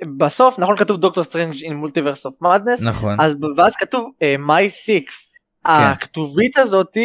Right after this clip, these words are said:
Speaker 1: הייתה נראית של אימה, כמו שאנחנו יודעים, הסרט אימה,
Speaker 2: כן,
Speaker 1: זה
Speaker 2: כן.
Speaker 1: נתן, זה ממש נתן לי כאילו את התחושה של דם, אימה כזה.
Speaker 2: גם, אה, איך קוראים לה? אה, סקרל-, אה, סקרלט, אה, אליזבת אולסן אישרה שבעצם הסרט הזה גם הולך להיות בכיוון של אימה.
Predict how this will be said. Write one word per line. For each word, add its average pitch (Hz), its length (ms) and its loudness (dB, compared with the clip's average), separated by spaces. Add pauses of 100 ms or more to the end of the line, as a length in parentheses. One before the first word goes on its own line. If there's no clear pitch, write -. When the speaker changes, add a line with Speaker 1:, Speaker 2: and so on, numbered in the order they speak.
(160)
Speaker 1:
הייתה - 360 -2
נראית 185 360 0
של 147 180 -4
אימה, 156 260 0
כמו 165 160 -10
שאנחנו 185 300 -6
יודעים, 165 180 -6
הסרט 185 380 -2
אימה, 156 180 -4
Speaker 2:
כן, 175 180 8
Speaker 1:
זה 135 60 0
Speaker 2:
כן. 147 200 2
Speaker 1:
נתן, - 120 -10 (680)
זה 147 80 -2
ממש 160 240 -2
נתן 190 200 0
לי 160 100 -4
כאילו 156 160 0
את 156 80 0
התחושה 151 360 -6
של 151 220 -6
דם, 143 380 2
אימה 143 360 0
כזה. 127 340 -6 (460)
Speaker 2:
גם, 135 260 6
אה, 135 680 6
איך 160 80 2
קוראים 190 240 2
לה? 110 220 4
אה, 113 340 4
סקרל-, 131 320 0
אה, 123 280 2 (180)
סקרלט, 113 600 -8 (100)
אה, 104 480 -4
אליזבת 135 400 -2
אולסן 165 340 0
אישרה 110 680 -6
שבעצם 98 760 -10
הסרט 120 280 -8
הזה 120 180 -4
גם 156 180 -2
הולך 101 300 -8
להיות 117 260 -4
בכיוון 131 1000 -6
של 143 220 0
אימה. 151 300 -2